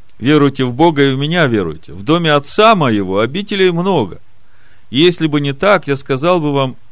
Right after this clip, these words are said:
я иду приготовить место вам». То есть речь идёт о приготовлении обители. Где? Где-то там,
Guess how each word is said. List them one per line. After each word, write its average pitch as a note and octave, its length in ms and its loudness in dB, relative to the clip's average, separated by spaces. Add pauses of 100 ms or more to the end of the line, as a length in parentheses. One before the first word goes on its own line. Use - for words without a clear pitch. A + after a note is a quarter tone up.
(140)
я C3+ 180 4
иду F3 380 2
приготовить C#3 640 -2 (160)
место C3+ 380 -4
вам». C#3 280 -2 (1500)
То D#3+ 60 -6
есть E3 140 -6
речь A3 200 -6
идёт G3 260 -6
о - 40 -4
приготовлении C#3+ 680 -2
обители. A#2+ 440 -8 (2000)
Где? A2 480 -2 (4000)
Где-то E3 400 -4
там, E3 440 -4